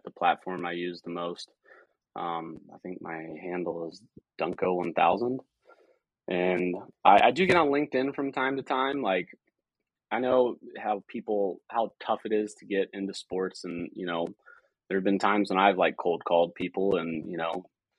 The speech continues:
it, it actually works. So, like, whenever people reach out to me on LinkedIn or Twitter or whatever, I always try to, you know, at least give 'em a conversation and try to give 'em some advice if, if they need help with something. But, um, tho-, I would say those two platforms are probably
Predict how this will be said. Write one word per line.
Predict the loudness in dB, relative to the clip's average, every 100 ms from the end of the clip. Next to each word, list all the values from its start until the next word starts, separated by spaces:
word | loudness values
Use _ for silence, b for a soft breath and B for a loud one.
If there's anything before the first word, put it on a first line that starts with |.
| _ _ _ _ 6
it, | 10
it | 10 10
actually | 6 4 -2
works. | 2 2 0 -4
So, | -2 0
like, | -2 -2
whenever | -4 -4
people | -6 -8 -4
reach | -6 -2
out | 0 0 0
to |
me | -6 -4
on | -6
LinkedIn | -6 -6 -4 -4 -4
or | -6
Twitter | -6 -4 -2
or | 0
whatever, | 0 0 4
I | 4
always | 4 0
try | 0 2
to, | 2 -2 _ _
you |
know, | -2 -2
at | -2
least | -4 -6 -14 _ _ _
give | -2
'em | -2
a |
conversation | 0 -2 0 2 2 2 -2 -6
and | -2
try | 0 2
to | 0 -4
give | -4
'em | -4
some | -2 -4
advice | 4 6 6 4 -4
if, | -8 -14
if | -20 _
they | -2
need | 0 0
help | -2 -2
with | -6
something. | -4 -4 -4 -4 -6 2
But, | 2 2 -4 _ _ _ _ _ B -20 _ _ _ _ _
um, | 6 6 6 2 -4 6
tho-, | 8
I | 10 8
would | 8
say | 8
those | 8 6 2 -8
two | -10
platforms | 0 2 2 -2 -8 -8 -10
are |
probably | 0 2 2 -2 -2 -2